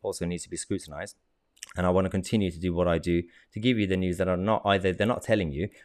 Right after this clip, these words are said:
or they're giving you a bad spin. But also, I think it's time for us to also start a movement to promote values and discuss ideas, disagree with each other until we come up with some sort of compromise, a consensus, and then go out there and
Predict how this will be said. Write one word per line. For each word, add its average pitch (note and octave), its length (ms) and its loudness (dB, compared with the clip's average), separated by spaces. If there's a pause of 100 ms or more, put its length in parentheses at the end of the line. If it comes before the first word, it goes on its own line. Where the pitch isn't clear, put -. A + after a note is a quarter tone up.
or F#2 160 0
they're F2+ 120 4
giving F#2+ 260 0
you F2+ 80 2
a E2+ 40 2
bad F2 340 0
spin. E2 400 -4 (440)
But E3+ 120 8
also, D3+ 260 6
I G2+ 60 6
think B2 180 2
it's G#2 100 0
time F#2+ 280 2
for F#2+ 140 2
us F#2 120 -2
to F#2+ 60 -2
also F#2 200 -2
start G#2+ 300 4
a G2+ 60 0
movement F2+ 460 0 (640)
to A2 160 0
promote B2 540 6 (160)
values D2+ 480 -2 (160)
and C#3+ 220 -2
discuss C#3 500 4
ideas, D#2 400 0 (220)
disagree D3+ 360 4
with F3+ 160 10
each B2+ 140 4
other G2+ 320 6 (320)
until A2+ 480 6
we A#2 140 -2
come B2+ 160 2
up A#2 80 6
with A#2+ 100 0
some A3 240 4
sort D3 140 2
of - 60 2
compromise, F2 440 -2
a G2+ 60 -4
consensus, F2+ 580 -2 (400)
and B2+ 140 -2
then D#3 160 6
go D3+ 120 10
out D3+ 240 8
there G2 280 6 (340)
and A2+ 320 2